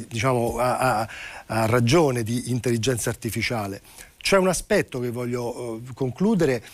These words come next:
sull'intelligenza artificiale applicata non ai robot ma ai satelliti nello spazio. Lì è diverso, cioè il,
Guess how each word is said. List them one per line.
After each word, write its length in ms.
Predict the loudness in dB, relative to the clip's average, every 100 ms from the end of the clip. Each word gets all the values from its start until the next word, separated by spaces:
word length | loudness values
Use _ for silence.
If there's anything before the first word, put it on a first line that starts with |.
| -20 -20 -10
sull'intelligenza 840 | 0 4 4 4 2 2 2 2
artificiale 360 | 0 2 2 2
applicata 420 | 2 2 2 2
non 160 | 2 4
ai 100 | 4
robot 500 | 4 2 -2 -2 0
ma 200 | 0 0
ai 200 | 0 0
satelliti 640 | 0 2 2 2 0 -2
nello 220 | -2 -2
spazio. 520 | -6 -4 -6 -4 -2 2
Lì 160 | 4
è 240 | 4 4 4
diverso, 640 | 4 2 2 -4 -6 -4
cioè 300 | 0 0 0 -6 -16 -10 -4
il, 160 | -4